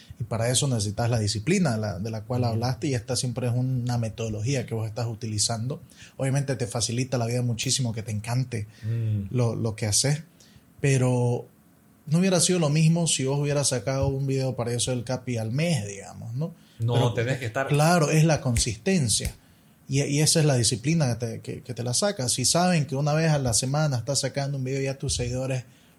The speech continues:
Speaker 1: lo esperan, ya lo buscan. Y lo mismo para las marcas de mis empresas, ¿no? Uno, hay veces que no está inspirado, que no está con ganas para hacer y crear las cosas, pero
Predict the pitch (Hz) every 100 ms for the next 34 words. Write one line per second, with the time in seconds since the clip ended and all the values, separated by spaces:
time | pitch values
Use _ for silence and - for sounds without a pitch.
0 | - 101 - 127 117 104 - - - 123
1 | 120 120 123 107 117 120 123 170 156 156
2 | 135 120 113 107 - - - - - 110
3 | 139 135 131 123 113 120 147 151 - 104
4 | 120 127 135 120 107 - - - _ _
5 | _ - 123 131 139 143 143 147 - 127
6 | 131 143 131 131 139 143 139 131 113 120
7 | 117 135 135 143 143 135 113 117 104 131
8 | 127 120 127 120 120 139 135 113 117 113
9 | 107